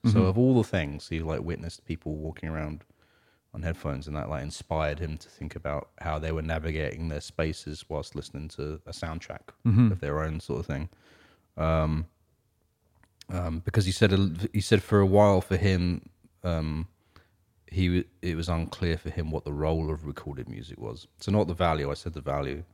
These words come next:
Speaker 1: He said the,
Speaker 2: Oh,
Speaker 1: the
Speaker 2: the
Speaker 1: role,
Speaker 2: role.
Speaker 1: the role. It's kind of a different thing, similar-ish, but
Speaker 2: Sure.
Speaker 1: different
Speaker 2: No,
Speaker 1: concept
Speaker 2: but,
Speaker 1: kind of
Speaker 2: but
Speaker 1: thing. Yeah.
Speaker 2: distinctive.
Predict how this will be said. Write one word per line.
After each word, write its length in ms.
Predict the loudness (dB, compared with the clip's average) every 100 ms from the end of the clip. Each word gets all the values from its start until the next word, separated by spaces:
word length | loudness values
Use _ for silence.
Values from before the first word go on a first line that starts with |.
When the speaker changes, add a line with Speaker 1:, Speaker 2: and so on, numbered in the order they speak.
| _
Speaker 1:
He 140 | -8
said 340 | -6 -6 -6
the, 160 | -8 -14 -8
Speaker 2:
Oh, 40 |
Speaker 1:
the 140 | -6 0
Speaker 2:
the 100 | 2
Speaker 1:
role, 140 | 4
Speaker 2:
role. 280 | 4 4 2
Speaker 1:
the 100 | -4
role. 420 | -6 -6 -6 -8 -12
It's 120 | -18
kind 220 | -14 -10 -10
of 60 | -12 -14
a 60 | -14 -6
different 380 | -6 -4 -10
thing, 280 | -8 -8 -8 -14 -20 -20 -20 -20 -20 -20 _ _ _ _ _ -12
similar-ish, 760 | -12 0 0 0 -4 -8 -10
but 60 | 0
Speaker 2:
Sure. 200 | 4 4
Speaker 1:
different 520 | 6 4 4 0 -2
Speaker 2:
No, 120 | 2
Speaker 1:
concept 440 | 6 6 4 0 0
Speaker 2:
but, 60 |
Speaker 1:
kind 120 | 2
of 80 | 2
Speaker 2:
but 60 | 2
Speaker 1:
thing. 120 | 0
Yeah. 60 | 2
Speaker 2:
distinctive. 580 | 2 4 4 4 0